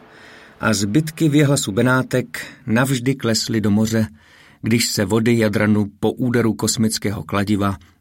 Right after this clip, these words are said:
hřímavě vzduly proti pevnině. Zahynulo šest set tisíc lidí a celkové škody přesáhly jeden bilion dolarů. Avšak ztráty,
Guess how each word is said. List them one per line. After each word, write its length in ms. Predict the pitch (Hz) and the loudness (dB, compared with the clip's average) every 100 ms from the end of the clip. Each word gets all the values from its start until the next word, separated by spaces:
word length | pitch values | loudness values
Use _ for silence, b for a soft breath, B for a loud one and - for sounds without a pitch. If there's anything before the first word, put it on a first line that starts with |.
| - | -6
hřímavě 560 | 110 101 113 120 101 92 | -2 0 2 2 2 0
vzduly 420 | 107 95 104 104 | -2 0 2 0
proti 340 | - 92 - | -2 -6 -6
pevnině. 520 | 92 87 87 90 - - _ _ _ _ _ B B B B B | -6 -6 -6 -8 -12 -16 _ _ _ _ _ B B B B B
Zahynulo 500 | 120 131 156 147 147 | 2 4 6 6 4
šest 300 | - 160 160 | 2 0 0
set 280 | - 156 - | -2 -4 -4
tisíc 380 | - 135 123 - | -2 0 0 0
lidí 480 | 110 123 131 143 143 B B B B B B | 2 4 4 2 -2 B B B B B B
a 100 | 117 | -4
celkové 540 | - 139 147 147 123 | 0 0 2 2 2
škody 460 | 110 - 151 123 101 | 2 0 0 2 0
přesáhly 760 | 101 120 - 123 120 120 117 113 | -2 -4 -2 0 0 0 2 2
jeden 520 | 107 135 143 143 135 | 2 2 4 4 2
bilion 380 | 113 117 117 117 | 2 2 2 2
dolarů. 460 | 107 98 78 82 - - B B B | 2 0 -4 -10 -14 -20 B B B
Avšak 300 | 110 123 - | -2 -2 -2
ztráty, 720 | - 135 147 165 160 98 | -4 0 0 0 -2 -2